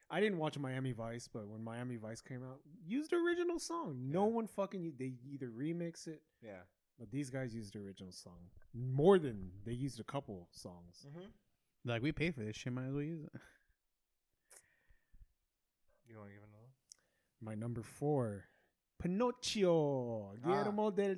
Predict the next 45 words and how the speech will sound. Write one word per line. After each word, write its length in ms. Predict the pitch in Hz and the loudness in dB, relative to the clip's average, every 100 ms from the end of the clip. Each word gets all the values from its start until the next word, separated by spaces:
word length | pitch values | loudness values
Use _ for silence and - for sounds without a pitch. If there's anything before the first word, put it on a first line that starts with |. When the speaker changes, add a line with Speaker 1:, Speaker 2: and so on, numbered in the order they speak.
| - | 2
Speaker 1:
Toro. 840 | 214 202 175 151 131 117 101 92 - | 4 8 6 6 2 0 -4 -8 -8
Speaker 3:
I 40 | |
haven't 140 | 107 101 | -6 -2
watched 80 | 101 | 0
Speaker 2:
Every 180 | 202 277 | 0 -2
Speaker 3:
it. 80 | |
Speaker 2:
person 260 | 277 269 247 | -6 -6 -6
I've 140 | 226 | -6
mentioned 320 | 165 160 170 190 | -6 -8 -8 -10
this 100 | 190 | -8
movie 220 | 190 196 | -8 -10
to 160 | - 214 202 - | -12 -14 -16 -14
thinks 220 | 175 175 143 | -10 -8 -8
I'm 100 | 165 | -8
talking 240 | 170 165 | -8 -6
about 160 | 165 131 | -8 -10
the 60 | |
Tom 240 | 123 139 127 | -12 -12 -10
Hanks 240 | 123 113 - | -12 -14 -18
one. 120 | 107 95 90 90 85 - - - | -18 -18 -16 -14 -14 -16 -14 -2
Speaker 1:
No. 60 | 170 - - 160 - | -2 -2 -6 -6 -4
Speaker 3:
<laughs> 80 | 147 | -2
Speaker 2:
I 80 | 151 | 2
have 160 | 190 190 | 2 0
to 80 | |
measure 260 | 175 170 147 | -2 0 0
up, 80 | 131 | -4
like, 120 | 127 | -6
no, 160 | 123 135 | -4 -4
it's 180 | 117 | -4
the, 120 | - 120 131 | -10 -16 -8
there's, 180 | 135 143 143 | -6 -6 -8
'cause 180 | - 180 | -6 -2
it 140 | 190 170 | -2 -2
went, 240 | 202 233 - _ | -2 -4 -8 _
it, 80 | 151 - _ 147 | -20 -20 _ -4
they, 120 | 180 | 0
I 100 | 214 | 0
didn't 160 | 285 302 | -2 -4
see 160 | - | -8
promotions 540 | 254 156 156 233 240 160 | -10 -8 -6 -6 -10 -10
for 140 | 131 | -10
it, 60 | 104 | -10
really. 240 | 98 98 98 95 | -12 -16 -16 -14
Speaker 1:
Nope. 160 | 101 | -14